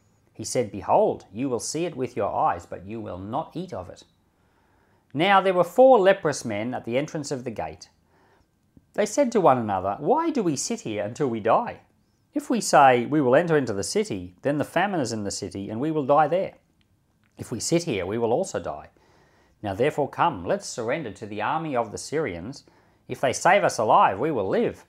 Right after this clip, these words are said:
If they kill us, we will only die."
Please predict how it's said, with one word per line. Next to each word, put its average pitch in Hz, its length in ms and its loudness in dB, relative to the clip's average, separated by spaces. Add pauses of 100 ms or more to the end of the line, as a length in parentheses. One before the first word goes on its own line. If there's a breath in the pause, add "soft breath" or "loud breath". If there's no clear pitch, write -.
(360)
If 107 140 -14
they 90 140 -10
kill 262 240 0
us, - 360 -2 (1080)
we 359 100 0
will 143 180 2
only 110 300 -2
die." 92 400 -6